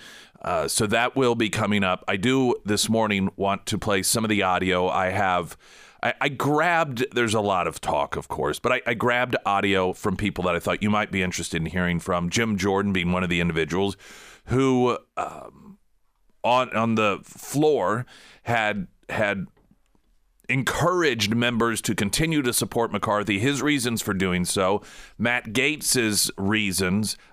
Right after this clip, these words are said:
a couple of them that he also spoke in, in the debate as to why he felt he needed to go. Uh, I've got some audio of Newt Gingrich, who flat out says these people like Matt Gaetz, these Republicans are traitors and should be run out of public life.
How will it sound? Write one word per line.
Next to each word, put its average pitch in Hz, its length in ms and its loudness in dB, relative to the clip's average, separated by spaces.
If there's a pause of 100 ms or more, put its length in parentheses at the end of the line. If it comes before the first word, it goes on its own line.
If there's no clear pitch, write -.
(100)
a 101 80 -4
couple 107 380 0
of 90 140 -2
them 101 160 2
that 92 160 2
he 147 180 2
also 127 380 2
spoke 95 500 0
in, 92 220 0
in 95 240 2
the 92 80 2
debate 92 420 0
as 95 160 -2
to 104 100 -2
why 101 300 2
he 107 220 -2
felt 101 400 0 (300)
he 110 120 0
needed 92 320 0
to 90 100 -2
go. 80 440 0 (400)
Uh, 92 320 2
I've 104 180 -2
got 117 320 0
some 110 380 0
audio 107 440 2
of 90 300 -2
Newt 110 260 0
Gingrich, 110 580 0
who 104 120 -2
flat 120 300 0
out 110 200 -2
says 104 340 0
these 117 220 -2
people 107 360 -2
like 90 160 0
Matt 101 280 -2
Gaetz, 104 280 -2
these 113 180 0
Republicans 107 640 -2
are 85 80 -4
traitors 170 680 0
and 139 200 0
should 139 160 0
be 139 100 0
run 135 380 0
out 196 180 2
of 147 140 -6
public 175 440 -2
life. 135 600 0